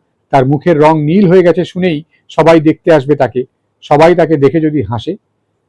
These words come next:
সে পরে কলকাতায় গিয়ে বড় ডাক্তার দেখাবে। তাড়াতাড়ি খেয়ে নিয়ে রণজয় সেদিন নিজের ঘরে আলো নিভিয়ে শুয়ে রইল। যতবার সে আয়নায় মুখ দেখেছে, ততবার মনে হয়েছে তার মুখখানা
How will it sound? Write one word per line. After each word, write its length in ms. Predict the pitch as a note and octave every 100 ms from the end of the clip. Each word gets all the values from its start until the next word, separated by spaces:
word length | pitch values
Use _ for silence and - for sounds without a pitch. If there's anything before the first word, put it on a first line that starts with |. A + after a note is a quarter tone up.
| -
সে 140 | - D#3
পরে 240 | D#3 D3+ D#3+ _ _
কলকাতায় 460 | D3+ C#3 D3 D3 C#3+
গিয়ে 180 | D3 A3+ C#3
বড় 140 | B2 B2
ডাক্তার 300 | A#2 - A2+
দেখাবে। 320 | G#2+ G#2 G2 G2+ _ _ _ _ _ _ _ _ _ _ _ _ _ -
তাড়াতাড়ি 340 | C3 C#3 D3 C#3+
খেয়ে 300 | - D#3 F#3
নিয়ে 140 | G3+ C#4 - _ _ C3+
রণজয় 400 | C#3 D#3 E3 D#3+
সেদিন 280 | E3 D#3 D#3
নিজের 280 | D3 C#3+ C#3+
ঘরে 260 | G#2+ B2+ D#3+ A#3+ _ _
আলো 180 | C3 C3
নিভিয়ে 300 | C3 B2 C#3 G#3+
শুয়ে 260 | - B2+
রইল। 220 | A2 G2+ G2 _ _ _ _ _ _ _ _ _ _ -
যতবার 380 | C#3 F#3+ A3+ A#3+
সে 140 | -
আয়নায় 340 | A#3 G3 G3 F#3+
মুখ 160 | F3+ E3
দেখেছে, 360 | E3 C#3 - B2+ E3 _ _ _ _ _ C3+
ততবার 340 | C3+ G3+ C4
মনে 200 | A#3 G3+ E3+
হয়েছে 260 | C#3 B2 A2+ - _ _ _ _ _ _ -
তার 100 | C3
মুখখানা 420 | C#3+ D3 - G3